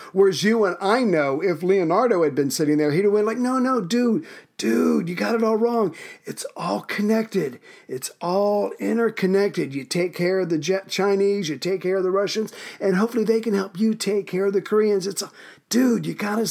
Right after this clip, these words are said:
you gotta." Anyway, so, um, Dean Acheson obviously wasn't on the same level as Leonardo, and so he didn't see that, and so he refused to see that. And so Nehru's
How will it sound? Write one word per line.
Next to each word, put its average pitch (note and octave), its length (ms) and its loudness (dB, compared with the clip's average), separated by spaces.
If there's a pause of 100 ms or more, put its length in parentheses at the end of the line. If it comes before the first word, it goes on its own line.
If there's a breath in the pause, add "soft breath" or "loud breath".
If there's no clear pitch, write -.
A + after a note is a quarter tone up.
you A3 60 -2
gotta." G#3 260 -4 (300 loud breath)
Anyway, A#3+ 480 4
so, F#3 380 4
um, F3 520 2 (200)
Dean G3+ 240 2
Acheson E3+ 460 0
obviously D3+ 400 0
wasn't D3+ 320 2
on C#3 120 2
the C3 80 -2
same C#3+ 300 0
level D#3 360 2
as C#3+ 160 0
Leonardo, D#3+ 680 2 (260 loud breath)
and D#3 220 2
so D#3 200 2
he D#3+ 140 2
didn't E3 240 0
see A#3 240 2
that, G3 260 2
and D#3+ 120 0
so E3+ 140 0
he D#3+ 200 0 (280)
refused D#3+ 500 0
to C#3 80 -4
see C#3+ 180 -2
that. C3+ 240 0
And E3+ 100 0
so F#3+ 220 2 (340 loud breath)
Nehru's G#3 760 2